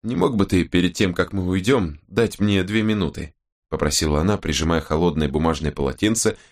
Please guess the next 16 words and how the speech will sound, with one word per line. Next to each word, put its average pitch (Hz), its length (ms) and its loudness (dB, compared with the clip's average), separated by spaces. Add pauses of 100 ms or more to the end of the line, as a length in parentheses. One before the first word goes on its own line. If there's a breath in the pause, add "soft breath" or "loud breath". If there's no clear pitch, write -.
(100)
к - 80 -6
распухшей 120 600 0
и - 180 -2
кровоточащей 92 760 0
губе. 90 400 -2 (760)
«Хотя - 200 -2
бы 110 120 2
порадоваться, 92 640 0
что 87 300 0
я 80 220 0
не 76 100 2
умерла». 71 500 0 (680)
Страйк 80 440 0
выдохнул 95 540 0
струйку 71 480 -2
дыма. 67 340 -4